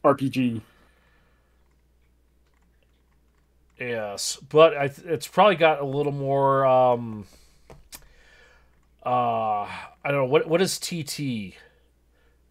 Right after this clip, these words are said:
Speaker 1: Tabletop.
Speaker 2: Oh, yeah,
Speaker 1: I don't know.
Speaker 2: tabletop, tabletop <laughs> role-playing game, right.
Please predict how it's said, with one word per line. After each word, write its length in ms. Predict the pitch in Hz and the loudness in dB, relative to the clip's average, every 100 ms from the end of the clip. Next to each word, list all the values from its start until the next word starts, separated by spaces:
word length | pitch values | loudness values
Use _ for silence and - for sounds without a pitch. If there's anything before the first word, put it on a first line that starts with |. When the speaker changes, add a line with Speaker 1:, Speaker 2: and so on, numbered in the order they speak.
| _ _ _ _ _ _ _ - | _ _ _ _ _ _ _ -2
Speaker 1:
Tabletop. 400 | 135 135 135 - _ _ _ _ _ _ _ - | -2 0 -2 -4 _ _ _ _ _ _ _ -8
Speaker 2:
Oh, 180 | 110 113 | -4 -2
yeah, 180 | 113 107 | -2 -4
Speaker 1:
I 40 | |
don't 100 | - | -2
know. 80 | 131 | -2
Speaker 2:
tabletop, 380 | 120 113 110 - - | 0 -2 -6 -8 -8
tabletop 480 | 139 170 165 135 127 | 4 6 6 2 4
<laughs> 0 | |
role-playing 400 | 123 123 113 101 | 0 0 -4 -6
game, 280 | 107 95 90 | -10 -10 -10
right. 340 | 104 101 98 | -8 -8 -10